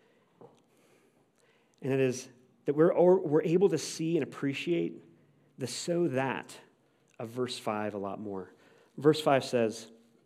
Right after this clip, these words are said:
"Who satisfies you with good." And this is, remember, this is, the, this is after a long list of,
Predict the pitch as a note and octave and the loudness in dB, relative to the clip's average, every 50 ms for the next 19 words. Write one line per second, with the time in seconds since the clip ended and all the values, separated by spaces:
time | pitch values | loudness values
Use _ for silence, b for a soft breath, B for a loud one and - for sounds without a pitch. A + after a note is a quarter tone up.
0 | _ _ _ _ - - C3+ - - C#3+ C3+ D#3+ D#3+ - - D3 C#3+ D3 C3+ - | _ _ _ _ -8 -6 -6 -6 -4 -2 -2 -2 -4 -4 -4 -4 -2 -2 -2 -4
1 | B2+ A2+ A2+ A#2 - A#2 G#2 G#2+ G#2+ B2 - - D#3+ B2 C3 B2+ C3 A#2 A2 A2+ | -6 -6 -6 -2 0 0 0 0 0 -4 -4 -6 -6 -4 -2 0 0 0 -2 -4
2 | B2+ C#3+ C3 C3 C3 - - C3+ C3 C3 - C3 B2+ - C3 A2 G#2+ A2 A#2 A#2+ | -6 -6 -4 -4 -4 -4 -4 -12 -8 -8 -6 -6 -4 -2 -2 0 0 2 0 0
3 | B2+ C3 B2+ B2 B2+ B2+ B2 - A2+ G#2+ - | 0 0 0 0 -2 -2 -2 -2 -6 -6 -6